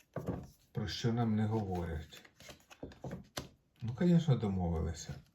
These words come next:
Звісно, домовилися.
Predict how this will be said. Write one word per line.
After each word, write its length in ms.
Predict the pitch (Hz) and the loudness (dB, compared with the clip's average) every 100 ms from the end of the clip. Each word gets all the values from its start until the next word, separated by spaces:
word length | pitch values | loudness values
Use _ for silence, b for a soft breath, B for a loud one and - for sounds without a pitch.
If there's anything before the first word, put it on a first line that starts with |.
| - - - - _ _ _ - _ - - - _ - - - - - - - - - | -20 -20 -20 -20 _ _ _ -20 _ -18 -18 -18 _ -20 -4 0 0 -4 -14 -16 -10 -2
Звісно, 400 | 110 143 147 175 | 6 6 8 6
домовилися. 800 | 160 131 95 85 78 73 - | 8 8 8 4 2 2 0